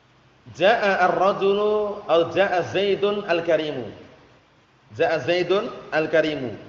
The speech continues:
Zaidun ma'rifah enggak? Alam. Al-karimu ma'rifah enggak? Mu'arraf bi al. Padahal al-karimu sifat. Sifat di situ kedudukannya lebih ma'rifah atau lebih rendah daripada alam? Lebih rendah. Boleh. Yang sama. Ja'a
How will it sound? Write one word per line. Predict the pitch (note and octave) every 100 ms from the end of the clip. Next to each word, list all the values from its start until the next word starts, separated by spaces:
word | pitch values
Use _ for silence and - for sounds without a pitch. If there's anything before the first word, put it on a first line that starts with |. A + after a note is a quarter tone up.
| -
Zaidun | B2 A2+ F3 F3+
ma'rifah | A#3 G#3 G#3+ G#3+
enggak? | D#3+ E3 D#3+ D#3 - - - _
Alam. | - C3+ D3 C3 A2+ G2+ - D3+
Al-karimu | F3+ G3+ G3 A#3
ma'rifah | A3+ G#3 A3+ G3
enggak? | E3 E3+ - - - -
Mu'arraf | D#3 E3 D3 B2+
bi | C#3
al. | C3+ G#2+ F#2 - -
Padahal | F3 E3 A3+ -
al-karimu | - A3 G3+ A3+
sifat. | A#3+ F#3 E3 B2+ - - - - -
Sifat | - G3+ G3+ E3
di | G3+
situ | A#3
kedudukannya | G#3+ F3+ F#3 G3 A3 A#3
lebih | F#3+ F#3
ma'rifah | F3+ F#3 A#3 G#3
atau | G3
lebih | E3+ E3+
rendah | D#3+ D#3
daripada | D3+ D3+ D3+ C#3+
alam? | C3+ C#3 D#3+ G3 - - - - _ _ - - - _ -
Lebih | C3 C#3+
rendah. | C#3 C3 A2+ G#2
Boleh. | A#2+ C#3 D3+ A#2 - - - - - -
Yang | D3 D3
sama. | F3 F#3+ F#3+ D3+ G#2 - - - - - - G2+
Ja'a | E3+ G#3 F#3+ F#3